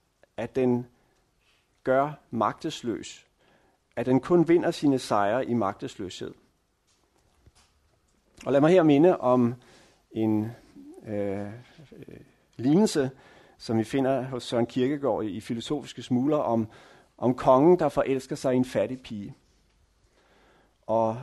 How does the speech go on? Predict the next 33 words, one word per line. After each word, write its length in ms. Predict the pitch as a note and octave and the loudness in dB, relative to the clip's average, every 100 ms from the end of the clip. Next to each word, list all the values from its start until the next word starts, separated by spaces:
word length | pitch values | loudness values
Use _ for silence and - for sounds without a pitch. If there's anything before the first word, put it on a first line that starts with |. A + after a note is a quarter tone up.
| - A#2 - _ _ - - F4+ | -14 -18 -20 _ _ -20 -20 -20
hvordan 460 | A3+ B2 C3+ D3 F3 | -6 0 4 4 4
skal 200 | - A3 | 2 -2
han 420 | E3+ C3+ A#2+ E3+ - | 2 2 0 -6 -6
komme 220 | B2+ A2+ | -2 -2
i 40 | |
kontakt 440 | - G2+ - E3 D3+ | -2 -4 0 0 0
med 120 | C3 | 0
hende? 200 | D3+ C#3 | 2 0
Hvordan 300 | A#2 B2 C#3 | 0 0 0
skal 180 | - C3+ | -4 -6
han 300 | B2 G#2+ G#2 - - - _ _ | -4 -4 -6 -14 -20 -20 _ _
vinde 360 | - G#2+ D3+ G#3+ | -8 2 4 6
hende? 340 | D#3+ A#2+ A#2 B2 _ _ - - _ _ _ _ | 4 4 2 -2 _ _ -20 -20 _ _ _ _
Han 160 | - G#2+ | -10 -8
tilkalder 520 | - C3+ E3 G#2+ A2+ | -4 -4 -2 -2 -4
sine, 540 | - A2+ G#2 G2+ G2 G#2 - | -4 -2 -2 -2 -4 -10 -16
øh, 360 | F#2+ F#2 F2+ G2+ | -12 -10 -10 -8
ministre 580 | - A#2 F3+ - E3+ D3+ | 0 4 4 4 2 2
og 120 | A2 | 0
beder 160 | - B2 | 0 2
om 100 | A#2 | 2
råd, 340 | B2+ F3 - - - - _ - - - _ | 2 0 0 -8 -20 -20 _ -20 -20 -20 _
og 420 | - G#2 G#2 G#2+ | -4 -2 -2 -4
de 80 | B2 | -10
siger 220 | - D#3 | -4 -4
til 180 | - C#3+ | 0 0
ham, 140 | D3 | 2
"Jamen, 440 | C3+ A2 A2+ A2 - _ _ _ _ _ _ _ _ _ _ - | 2 2 2 0 -4 _ _ _ _ _ _ _ _ _ _ -6
deres 220 | A2+ A2+ | -4 -2
majestæt, 500 | A2+ G#2+ A2+ C#3+ C3 | 0 0 -2 -2 -4
hvad 140 | A2 B2+ | -2 -2
er 60 | |
problemet? 640 | A#2 B2 A2 G#2+ D2 F#2+ | -2 -6 -6 -4 -4 -6